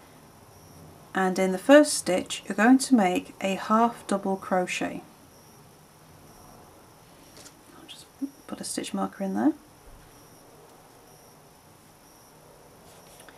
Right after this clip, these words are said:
Okay, so your next stitch is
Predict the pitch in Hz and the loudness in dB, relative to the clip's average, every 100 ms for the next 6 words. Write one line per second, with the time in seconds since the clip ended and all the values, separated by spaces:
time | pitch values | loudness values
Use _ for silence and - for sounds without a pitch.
0 | - - - - - - - - - 185 | -20 -20 -20 -20 -20 -20 -20 -20 -8 -8
1 | - - - - - - - - - - | -8 -12 -20 -20 -20 -20 -20 -20 -20 -20
2 | - - - - - 214 202 196 208 277 | -20 -20 -20 -14 -4 -2 -2 0 4 4
3 | - - 185 190 - - - 185 | 4 -2 0 -2 -4 -10 -8 -4